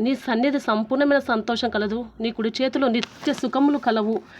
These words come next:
అని చెప్పిన దావీదుకు సంతోషం, సుఖం ఇప్పుడు లేవు. ఏదైనా మన వద్ద ఉన్నప్పుడు దాని విలువ తెలియదు, అది కోల్పోయినప్పుడు అర్థమవుతుంది. కీర్తన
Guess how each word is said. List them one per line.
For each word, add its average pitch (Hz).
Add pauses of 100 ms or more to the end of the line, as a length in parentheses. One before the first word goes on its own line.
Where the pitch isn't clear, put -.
(140)
అని 240
చెప్పిన 240
దావీదుకు 220
సంతోషం, 233
సుఖం 240 (380)
ఇప్పుడు 247
లేవు. 220 (460)
ఏదైనా 294
మన 269
వద్ద 226
ఉన్నప్పుడు 247
దాని 226
విలువ 214
తెలియదు, 208 (380)
అది 220
కోల్పోయినప్పుడు 247
అర్థమవుతుంది. 214 (1300)
కీర్తన 254